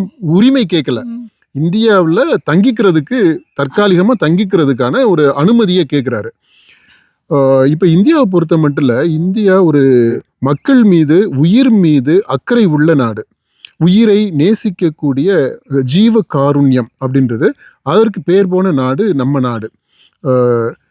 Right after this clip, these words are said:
Speaker 1: வே-, எந்த பல நாடுகள்ல இருந்து அகதிகளாக இந்தியாவுல இரு-, வந்து இங்க தங்கி இருக்கிறாங்க, அகதிகளா தங்கி இருக்கிறாங்க. ஆ, அதுல கணிசமான பேருக்கு இந்திய குடியுரிமையுமே இந்தியா கொடுத்துருக்கு,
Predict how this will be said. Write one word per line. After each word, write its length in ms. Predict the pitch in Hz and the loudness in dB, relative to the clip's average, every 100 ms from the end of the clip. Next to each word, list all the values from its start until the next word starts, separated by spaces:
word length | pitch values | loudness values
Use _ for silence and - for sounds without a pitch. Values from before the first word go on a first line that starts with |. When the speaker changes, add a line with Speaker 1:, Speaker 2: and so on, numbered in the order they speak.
| _ _ _ _ _ _ _ _ | _ _ _ _ _ _ _ _
Speaker 1:
வே-, 220 | 143 180 165 | 0 2 2
எந்த 260 | 160 220 240 | 0 -2 -2
பல 200 | 147 196 285 | -2 -2 0
நாடுகள்ல 600 | 220 208 214 214 180 139 | 0 0 -2 -2 0 0
இருந்து 440 | 127 147 151 123 107 160 214 | 0 0 0 -2 -4 -6 -4
அகதிகளாக 760 | 135 240 214 202 147 123 143 226 | -4 -2 -2 0 -2 -2 -4 0
இந்தியாவுல 640 | 202 165 196 196 170 135 | 2 2 2 2 2 2
இரு-, 120 | 123 123 | 0 -4
வந்து 380 | 120 127 120 254 - _ _ _ _ _ - | -4 -2 0 -2 -4 _ _ _ _ _ -8
இங்க 240 | - 196 208 | 0 2 2
தங்கி 300 | 156 170 202 | 0 0 2
இருக்கிறாங்க, 400 | 170 135 117 101 - | 0 0 -4 -8 -10
அகதிகளா 480 | 123 196 190 180 202 | -4 0 0 0 0
தங்கி 320 | 180 151 151 | 0 0 0
இருக்கிறாங்க. 380 | 139 123 117 131 302 - _ _ _ _ | 0 -2 -4 -6 -6 -10 _ _ _ _
ஆ, 80 | 143 135 131 127 123 127 | 0 2 2 2 0 -2
அதுல 240 | 123 190 233 | -2 0 0
கணிசமான 540 | 156 196 294 302 285 | 0 0 0 0 0
பேருக்கு 460 | 202 185 170 151 247 | 0 2 0 -2 -2
இந்திய 280 | 170 202 247 185 | 0 0 0 -2
குடியுரிமையுமே 840 | - 226 294 311 262 240 220 208 311 | -2 0 2 2 2 0 0 0 0
இந்தியா 300 | 240 185 208 | -2 -2 -2
கொடுத்துருக்கு, 480 | - 160 160 117 | -2 -4 -4 -6